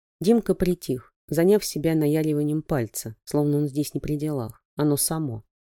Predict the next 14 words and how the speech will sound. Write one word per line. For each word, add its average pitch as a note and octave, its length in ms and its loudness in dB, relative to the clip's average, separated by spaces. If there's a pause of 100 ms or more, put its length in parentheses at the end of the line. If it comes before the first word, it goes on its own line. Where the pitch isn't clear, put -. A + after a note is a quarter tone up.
(540)
Что - 220 0
подумала F#3 520 2
Оксана, F3+ 480 -2
мне E3 180 2
оставалось F3+ 480 -2
только E3 260 -4
гадать. D#3 580 -6 (380)
Вот G#3+ 160 -2
так A#3 180 2
и G3+ 40 -2
протягиваю D3+ 640 0
руку C#3 200 -4
помощи C3 460 -4
людям. A#2 440 -6